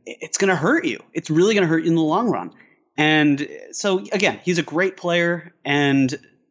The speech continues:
I, I, I'm curious to see how his career unfolds. I, I do really hope for his health and his success, but it's the sort of thing where it's just very fascinating to see everything that's going on around him, 'cause that team lost a lot of strength.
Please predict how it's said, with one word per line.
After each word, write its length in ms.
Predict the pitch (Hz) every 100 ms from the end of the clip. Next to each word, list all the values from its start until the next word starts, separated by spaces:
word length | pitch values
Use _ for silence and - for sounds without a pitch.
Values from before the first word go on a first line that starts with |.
| _ - - -
I, 360 | 135 127 120 - _ _ _ _ _
I, 60 | 131
I'm 200 | 135 135
curious 480 | - - - 175 170
to 60 |
see 140 | - 165
how 160 | 151
his 100 | 147
career 320 | - 156 151 147
unfolds. 460 | 131 143 143 135
I, 160 | 127 127
I 120 | 135
do 200 | 135 185
really 220 | 185 185
hope 160 | 165 165
for 100 | 165
his 100 | 147
health 280 | 135 165 - - - _ -
and 120 | 139
his 100 | 147
success, 580 | - 151 - 156 170 -
but 400 | - 143 131 - _ _ -
it's 200 | 156 -
the 60 |
sort 160 | - 185
of 40 |
thing 120 | 185
where 80 | 175
it's 100 | 156
just 140 | 175 147
very 340 | 156 190 202
fascinating 460 | 180 190 202 170 156
to 60 |
see 520 | 135 - 175 165 160 _ _ _ _ -
everything 220 | 202 214
that's 140 | 185
going 240 | - 165 160
on 100 | 156
around 340 | 147 160 214
him, 120 | 147
'cause 100 | 135
that 180 | 135 151
team 220 | - 220
lost 240 | 170 139 -
a 60 | 131
lot 320 | 123 131 170
of 80 | 170
strength. 500 | - 156 156 -